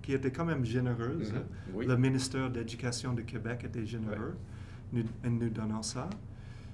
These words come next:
Speaker 1: Puis, euh, c'était vraiment une belle expérience aussi parce que on avait des conférences, euh, sur les campus de plusieurs cégeps, de plusieurs programmes, travail sociaux, euh, sociologie, euh,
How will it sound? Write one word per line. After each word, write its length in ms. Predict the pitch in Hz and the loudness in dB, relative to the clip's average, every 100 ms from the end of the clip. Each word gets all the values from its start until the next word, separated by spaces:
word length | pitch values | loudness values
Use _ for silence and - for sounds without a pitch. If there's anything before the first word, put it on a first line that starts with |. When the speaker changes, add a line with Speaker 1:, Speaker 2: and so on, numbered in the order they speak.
| - | -10
Speaker 1:
Puis, 240 | - 127 120 | 0 4 4
euh, 60 | 107 101 104 - | 4 0 -4 -6
c'était 360 | - 147 151 135 | -2 0 2 2
vraiment 320 | 160 202 208 | 4 4 4
une 80 | 127 | 4
belle 180 | 131 | 4
expérience 560 | 135 - 147 135 160 160 | 4 0 -2 0 0 0
aussi 260 | 120 - 190 | 0 0 -2
parce 300 | 127 117 - | -2 -2 0
que 200 | 123 120 - - - - | 0 0 -6 -12 -10 0
on 140 | 120 | 4
avait 220 | 135 139 | 4 4
des 120 | 131 123 | 2 2
conférences, 800 | 143 131 127 120 127 131 - 127 | 0 0 0 0 0 0 -2 -2
euh, 220 | 110 107 98 - - - | -2 -2 -4 -8 -10 -6
sur 200 | - 123 | 2 2
les 100 | 117 | 2
campus 460 | 127 120 139 131 | 2 0 0 -2
de 80 | 127 | -2
plusieurs 460 | - 131 120 127 120 | 0 0 2 2 0
cégeps, 600 | - 123 110 120 165 - - - - | 0 0 2 -2 -2 -8 -10 -10 -4
de 60 | 135 | -2
plusieurs 460 | 123 135 131 127 117 | 0 0 2 2 0
programmes, 600 | 127 117 117 117 151 151 - | -2 -2 0 0 -2 -6 -6
travail 340 | - 117 120 | -2 0 0
sociaux, 800 | 120 123 - 127 127 135 135 123 | 0 0 0 2 4 4 4 2
euh, 200 | 107 104 104 - - | 0 -2 -4 -10 -10
sociologie, 960 | - 127 - 120 117 107 110 123 131 | -2 -2 2 2 2 0 0 0 0
euh, 60 | 127 | 0